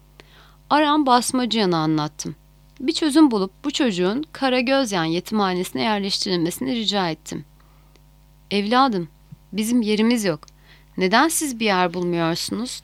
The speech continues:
dedi. Bir süre sonra bu zavallı demir ustası babanın Polatlı'da tren raylarının birinden diğerine geçmeye çalıştığı sırada paramparça olduğunu duyduk. Adamın ricasını yerine getiremedik.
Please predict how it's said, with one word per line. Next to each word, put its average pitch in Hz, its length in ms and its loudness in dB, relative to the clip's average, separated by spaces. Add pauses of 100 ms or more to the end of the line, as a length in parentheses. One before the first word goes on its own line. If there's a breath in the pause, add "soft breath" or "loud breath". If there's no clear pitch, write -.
dedi. 147 280 -2 (1500 loud breath)
Bir 320 80 0
süre 330 280 0
sonra 277 440 -2
bu 247 60 -8
zavallı 240 520 0
demir 220 260 0
ustası 202 640 -6
babanın 185 540 0
Polatlı'da 220 840 -2
tren 226 400 -2
raylarının 180 560 -4
birinden 180 480 -2
diğerine 190 320 0
geçmeye 220 420 -4
çalıştığı 202 420 -6
sırada 190 360 -8
paramparça 196 760 -2
olduğunu 156 400 -10
duyduk. - 400 -18 (840 soft breath)
Adamın 254 380 2
ricasını 220 540 0
yerine 202 300 -2
getiremedik. 170 880 -6